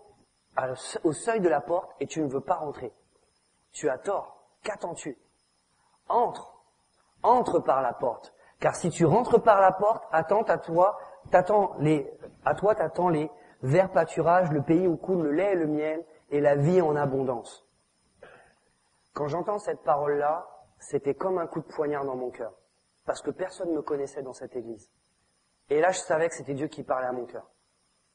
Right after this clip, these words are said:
De là, je dis à Ibtissam, je dis, « Je veux revenir l'après-midi. » On y retourne l'après-midi. Évangélisation, le plus beau message que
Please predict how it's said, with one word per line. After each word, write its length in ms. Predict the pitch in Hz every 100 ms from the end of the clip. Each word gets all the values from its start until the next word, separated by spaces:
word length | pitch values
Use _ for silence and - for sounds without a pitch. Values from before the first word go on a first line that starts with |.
| _ 127
De 140 | 139
là, 160 | 180 196
je 60 |
dis 80 | 143
à 40 | 156
Ibtissam, 520 | 156 - 147 185 190
je 80 | 131
dis, « 100 | 139
Je 100 | 117
veux 120 | 147
revenir 320 | 147 143 139
l'après-midi. » 580 | 131 - 131 123 104 - _ _ _ _ _ _ _
On 160 | 131 139
y 60 |
retourne 320 | 135 - 185
l'après-midi. 580 | 170 165 156 147 123 113 _ _ _ -
Évangélisation, 1000 | 165 175 175 165 165 156 139 - 143 156 - _ _ _ _ _ -
le 140 | 135
plus 180 | - 170
beau 160 | 160 175
message 420 | 170 170 165 -
que 260 | 147 131